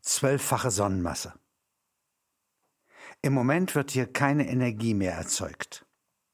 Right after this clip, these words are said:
Die Gravitation presst wie ein überschwerer Fels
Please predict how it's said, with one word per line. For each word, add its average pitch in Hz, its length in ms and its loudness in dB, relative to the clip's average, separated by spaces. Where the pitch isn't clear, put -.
Die 131 80 -2
Gravitation 135 920 0
presst - 440 0
wie 123 120 2
ein 110 160 0
überschwerer 143 760 0
Fels 127 640 0